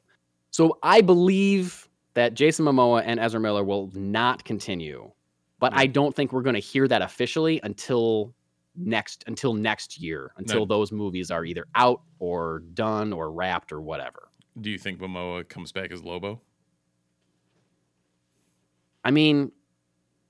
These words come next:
Speaker 1: that's been reported several times from, like, reputable scoopers and insiders. You know what I mean? So, like, I don't think these people are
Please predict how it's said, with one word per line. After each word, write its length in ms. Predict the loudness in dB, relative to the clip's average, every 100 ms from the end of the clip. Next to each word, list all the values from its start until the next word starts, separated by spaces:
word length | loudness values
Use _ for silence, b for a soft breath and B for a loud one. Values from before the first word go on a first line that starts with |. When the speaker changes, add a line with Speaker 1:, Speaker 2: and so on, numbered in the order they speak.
| _ _ _
Speaker 1:
that's 160 | -4 4
been 160 | 6
reported 480 | 6 4 4 4 4
several 340 | 2 2 4 2
times 380 | 2 2 2
from, 180 | 0 -2
like, 200 | 0 -2
reputable 1040 | -4 -6 -6 -4 -4 -4 0 0 0 -2 -6 _
scoopers 800 | -20 -6 -6 -4 -8 -10 -14 -18 -14
and 140 | -12 -8
insiders. 600 | -8 -6 -6 -6 -10 -10
You 60 | -6
know 60 |
what 80 | -6
I 40 | -4
mean? 200 | -6 -6
So, 160 | -6
like, 340 | -6 -8 -10 _ _ _ _ _ _ _ -6
I 80 | -2
don't 140 | -2
think 200 | -2 -4
these 160 | -6 -6
people 320 | -6 -4 -4
are 280 | -2 -4